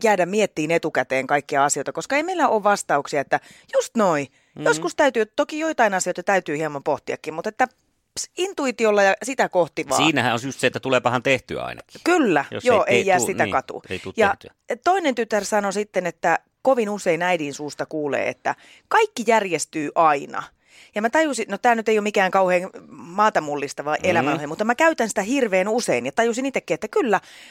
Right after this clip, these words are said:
Speaker 1: aina kun on tullut jotain tiukkoja paikkoja, niin mä menen ja sanon, että hei, kaikki järjestyy aina, nyt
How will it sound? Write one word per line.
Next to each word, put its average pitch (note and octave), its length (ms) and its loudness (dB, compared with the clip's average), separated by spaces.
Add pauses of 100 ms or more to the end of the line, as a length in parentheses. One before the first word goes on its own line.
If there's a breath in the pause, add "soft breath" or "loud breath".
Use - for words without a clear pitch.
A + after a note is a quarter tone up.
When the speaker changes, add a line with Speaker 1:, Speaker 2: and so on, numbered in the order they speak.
Speaker 1:
aina G#4 220 0
kun D4 120 0
on C4+ 80 0
tullut C4 160 0
jotain A3+ 220 0
tiukkoja A#3+ 360 0
paikkoja, E3 360 2
niin D3+ 100 -6
mä D3+ 140 0 (340)
menen F#3+ 240 2
ja D3+ 80 -2
sanon, D3 260 -2
että - 180 -6
hei, E3 220 -2 (400 soft breath)
kaikki A#4 340 -2
järjestyy F#3+ 580 0
aina, D#4 440 2 (420 soft breath)
nyt - 280 0